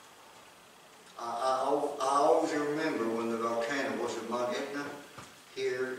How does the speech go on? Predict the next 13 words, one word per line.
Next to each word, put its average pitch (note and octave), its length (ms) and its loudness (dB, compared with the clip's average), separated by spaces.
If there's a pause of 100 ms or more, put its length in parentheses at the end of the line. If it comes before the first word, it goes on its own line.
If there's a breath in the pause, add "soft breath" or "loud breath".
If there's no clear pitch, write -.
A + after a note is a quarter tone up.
in - 180 -10
Washington B2 460 -4
State, B2 400 -4
when A#2 80 -8
that B2+ 200 -4
thing A#2+ 280 -6
erupted. C3 560 2 (1800)
That C#3 260 -2
was C3 140 -6
in C3 100 -6
the B2 120 -2
days C#3 360 2
of - 60 -4